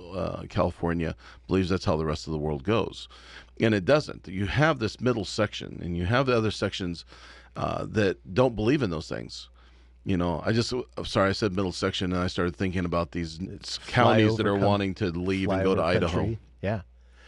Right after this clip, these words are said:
Speaker 2: Yeah, I mean, we had, uh, so this is just one of those things where you talk about th-, the othering of, of
Speaker 1: Yeah.
Speaker 2: people that aren't on the coasts.
Speaker 1: Right.
Speaker 2: Okay, so we had, we just had our election. I'm gonna go back to that for a half a second.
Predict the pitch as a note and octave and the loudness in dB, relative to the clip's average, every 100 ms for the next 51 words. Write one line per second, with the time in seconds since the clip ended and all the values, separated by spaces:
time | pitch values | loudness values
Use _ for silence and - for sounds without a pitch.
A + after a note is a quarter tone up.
0 | - - - C3+ D3 G#2 C3 A#2+ A#2+ G#3+ | -20 -18 -2 -2 0 0 0 0 2 2
1 | E3 A2+ G2+ - G#2+ F#2+ E2+ D#2+ - - | 2 0 -4 -8 -4 -4 -6 -10 -14 -18
2 | - B2 G#2 F2+ - - - - C3+ - | -2 0 0 -4 -12 -20 -18 -4 -2 -2
3 | C3+ B2+ - B2 A2 G2 F2+ - B2 A#2+ | -2 -4 -2 -2 -2 -4 -4 -4 -2 -2
4 | F#2+ G2 F#2+ F#2 A#2 G#2 G#2 F#2 - - | -4 -6 -4 -4 -2 -4 -2 -6 -6 -16
5 | - - - G#2+ - A2+ G#2 - A#2 A2+ | -20 -20 -14 -12 -10 -8 -6 -2 0 0
6 | A#2+ G#2 G2 F2 - - F#2+ E2 - - | 0 -2 -4 -6 -8 -10 -10 -8 0 2
7 | - G2+ F#2 - A#2 A#2 A2 G#2+ F#2+ - | 2 0 -2 -4 -4 -4 -4 -6 -2 0
8 | C#3 - - - - F2+ D2+ - - - | 0 -2 -20 -20 -6 0 0 0 -10 -6
9 | G2 G#2+ F#2+ F#2+ - B2 C#3 D#3 C#3+ - | -4 -2 -4 -4 -2 0 2 2 0 0
10 | B2 C3 - A#2+ G#2+ G2 G#2 G2+ B2 - | -4 -2 -2 0 0 0 -2 0 -2 -4
11 | F2+ F2+ G2 F2 - - F#2 F2+ - F#2 | -8 -6 -6 -8 -8 -6 -4 -4 -4 -6
12 | F#2+ E2+ F2 F2+ - F2 - | -4 -4 -4 -6 -6 -8 -8